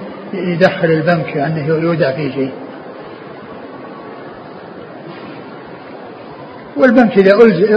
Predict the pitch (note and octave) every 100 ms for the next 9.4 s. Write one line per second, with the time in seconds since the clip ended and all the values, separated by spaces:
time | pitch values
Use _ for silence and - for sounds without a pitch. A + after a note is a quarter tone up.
0 | A#3 A#3+ A3+ F3+ F3 F3 F3+ E3+ E3 G#3+
1 | B3 - - C#4 A#3 G#3+ G#3 - - -
2 | - A3+ G#3 G#3 F#3+ F3 D3+ F3+ G3 F3
3 | E3+ F3+ F3+ E3+ D3 - - - - -
4 | - - - - - - - - - C3+
5 | A#2+ C#3+ D3 D3 C#3 C#3+ D3+ E3+ F3 D#3+
6 | D3+ - G3 F3 C#3+ D#3+ F#3+ G#3 A3 G#3
7 | - - - - - - - - - -
8 | - - C3+ F3 F#3+ F#3+ D#3+ D3+ D#3+ D3+
9 | F#3 F3+ D3